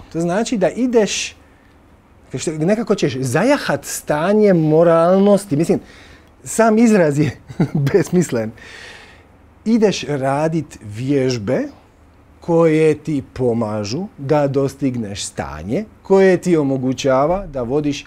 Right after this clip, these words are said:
apsolutno besprijekorno moralan život. I onda još kasnije vidite ljude, kažeš, „Dobro, okej, na, na kakvu ti to jogu ideš? Idem na aštangu.”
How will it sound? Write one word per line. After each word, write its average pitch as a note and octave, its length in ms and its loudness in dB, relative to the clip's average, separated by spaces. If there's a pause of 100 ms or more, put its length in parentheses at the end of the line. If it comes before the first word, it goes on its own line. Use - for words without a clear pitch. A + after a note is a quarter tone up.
apsolutno C#3 1000 -6
besprijekorno A#2 1160 -6
moralan G2 600 -10 (120)
život. D#2 280 -20 (1200)
I E3 100 2
onda G3 160 2
još F#3 120 0
kasnije D3 520 0
vidite B2+ 320 -2
ljude, F#3+ 240 4
kažeš, D#3 260 -2
„Dobro, D3+ 300 2
okej, D#3 220 0
na, A#2+ 200 -4
na C3+ 100 -2
kakvu F3 260 -4
ti A#2 100 -10
to C3 100 -6
jogu C3 260 -2
ideš? A#3+ 200 -4
Idem G#3 180 0
na D#3 160 -2
aštangu.” G2 460 -10